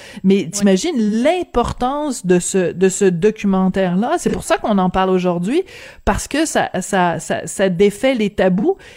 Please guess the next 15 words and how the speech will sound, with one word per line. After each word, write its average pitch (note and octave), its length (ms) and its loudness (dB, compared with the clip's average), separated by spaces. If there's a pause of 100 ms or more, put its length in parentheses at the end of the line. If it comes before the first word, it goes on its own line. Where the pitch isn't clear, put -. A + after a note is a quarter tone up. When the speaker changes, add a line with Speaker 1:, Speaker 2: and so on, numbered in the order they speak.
Speaker 1:
et G#3+ 160 6
aussi G3+ 360 2
ça, G3 260 -2
ça G3 200 -2
encourage A3 580 0
les, G3 280 4
les, F#3 220 2
les, F3+ 440 -2
les F3 140 2
femmes B3+ 380 0
qui A3 120 -2
ont F#3+ 140 4
ce, F#3 280 0
cette E3 300 -4
dépendance-là G3 760 0